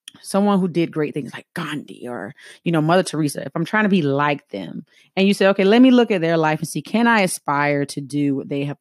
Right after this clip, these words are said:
done?" And we start off with that goal of,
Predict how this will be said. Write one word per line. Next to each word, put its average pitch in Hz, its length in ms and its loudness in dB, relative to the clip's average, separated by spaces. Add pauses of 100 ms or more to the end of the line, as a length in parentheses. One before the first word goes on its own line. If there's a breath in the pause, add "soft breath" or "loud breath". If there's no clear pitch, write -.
done?" 110 420 -10 (420 soft breath)
And 180 380 0
we 175 180 -4
start 240 300 2
off 269 200 2
with 175 180 2
that 143 300 0 (240)
goal 151 500 2
of, - 360 -12